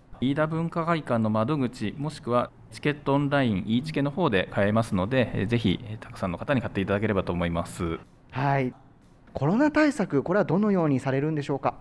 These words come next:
Speaker 1: はい、全席指定で、座席の方も一席空けたり、えー、列の方も広めに取っておりますので、ご安心してお聞きいただけると思います。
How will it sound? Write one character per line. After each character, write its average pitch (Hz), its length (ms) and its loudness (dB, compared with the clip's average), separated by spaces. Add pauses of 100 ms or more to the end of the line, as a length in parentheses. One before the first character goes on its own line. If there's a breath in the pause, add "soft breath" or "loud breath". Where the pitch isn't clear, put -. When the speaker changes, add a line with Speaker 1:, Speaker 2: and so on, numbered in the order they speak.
(500)
Speaker 1:
は 160 120 -6
い、 - 140 -10
全 151 220 2
席 117 260 -6
指 - 180 -6
定 127 400 0
で、 139 340 2
座 110 120 0
席 123 220 0
の 127 80 4
方 151 180 2
も 101 120 4
一 127 180 -4
席 95 360 -2
空 98 120 -2
け 110 160 -2
た 120 160 2
り、 92 280 2
え 98 120 0
ー、 - 20 0
列 104 200 -2
の 98 60 0
方 107 120 2
も 95 120 2
広 104 280 2
め 113 120 4
に 110 100 4
取 135 160 -2
っ - 40 -14
て - 100 0
お 90 60 0
り 101 100 0
ま 127 100 2
す 104 140 -4
の 85 120 0
で、 120 240 2 (120)
ご - 100 -8
安 90 140 2
心 87 200 -2
し - 60 -8
て 131 260 0
お - 40 -2
聞 90 180 -10
き 95 100 -2
い 80 40 0
た 82 100 -2
だ 87 80 0
け - 100 -2
る 117 100 0
と 87 240 -2
思 87 140 0
い 80 60 -2
ま 76 100 -4
す。 - 200 -8